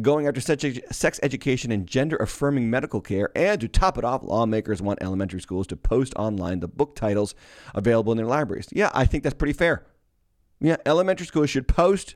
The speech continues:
the book titles available in their libraries. Mm-hmm. This is correct.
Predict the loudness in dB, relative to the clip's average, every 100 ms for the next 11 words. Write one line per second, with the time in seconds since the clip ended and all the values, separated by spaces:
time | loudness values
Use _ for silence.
0 | _ 0 0 -2 2 2 2 0 2 2
1 | 2 0 0 2 2 0 -4 -8 -14 _
2 | -2 0 0 -4 _ _ _ _ _ 0
3 | 0 -2 0 0 0 -4